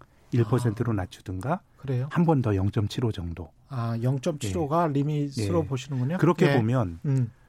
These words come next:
Speaker 1: 사실 금리 낮춘다고 어떤 변화가 있겠습니까?
Speaker 2: 음.
Speaker 1: 우리가 직면한 여러 가지 문제들이
Speaker 2: 예.
Speaker 1: 금리를,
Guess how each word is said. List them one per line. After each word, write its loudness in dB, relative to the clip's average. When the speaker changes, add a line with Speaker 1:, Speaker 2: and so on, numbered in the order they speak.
Speaker 1:
사실 0
금리 4
낮춘다고 2
어떤 4
변화가 2
있겠습니까? -4
Speaker 2:
음. 4
Speaker 1:
우리가 4
직면한 4
여러 4
가지 0
문제들이 0
Speaker 2:
예. 2
Speaker 1:
금리를, 4